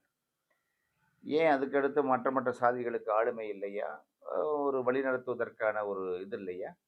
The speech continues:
தலைமை யோசிக்கணும். கொடுக்குறாங்க, அவங்க செயல்படுறாங்க. ஒண்ணு அதிகார மையத்துல அவங்க இருக்கணும்னு விரும்புவாங்க,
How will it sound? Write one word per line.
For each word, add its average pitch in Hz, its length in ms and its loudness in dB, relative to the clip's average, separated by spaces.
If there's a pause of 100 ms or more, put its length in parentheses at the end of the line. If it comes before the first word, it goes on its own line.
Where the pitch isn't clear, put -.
(640)
தலைமை 160 500 2
யோசிக்கணும். 135 540 -6 (720)
கொடுக்குறாங்க, 135 580 -2
அவங்க 151 300 -2
செயல்படுறாங்க. 120 920 -4 (380)
ஒண்ணு 160 280 0
அதிகார 151 560 10
மையத்துல 151 380 4
அவங்க 127 320 4
இருக்கணும்னு 117 540 -2
விரும்புவாங்க, 95 520 -6